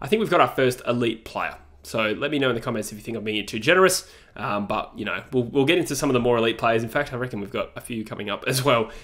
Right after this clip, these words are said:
You got Robert Harvey, okay? Temporary coach right now at Collingwood. But I didn't realise how decorated this guy was. I, I, I'd forgotten he played three hundred and eighty-three games. I do remember him just playing forever.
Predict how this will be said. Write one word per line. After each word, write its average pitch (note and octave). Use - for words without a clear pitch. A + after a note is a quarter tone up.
You F3
got D#3+
Robert D#3
Harvey, B2+
okay? C3
Temporary D#3
coach C3
right A2+
now G#2+
at -
Collingwood. A2+
But B2
I B2+
didn't G#3
realise A#2+
how A#2
decorated G#2
this G2
guy G2+
was. F#2+
I, A2
I, -
I'd B2+
forgotten G3
he -
played D#3+
three D3+
hundred C3
and -
eighty-three A#2
games. G#2+
I A#2+
do C#3
remember B2
him G#2+
just -
playing A#2
forever. A2